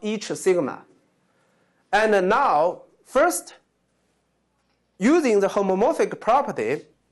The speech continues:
the, the miner can compute the encryption of this product. Okay? Then using this threshold decryption technique, he can decrypt this product.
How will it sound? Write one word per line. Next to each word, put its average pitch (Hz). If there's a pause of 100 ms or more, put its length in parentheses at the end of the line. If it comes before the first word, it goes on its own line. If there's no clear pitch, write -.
(1040)
the, - (400)
the 175
miner 214
can 170
compute 208
the -
encryption 160
of 147
this 160
product. - (1000)
Okay? 233 (760)
Then 294
using 247
this 208
threshold 233
decryption 202
technique, 240 (680)
he 240
can 208
decrypt 247 (120)
this 180
product. 185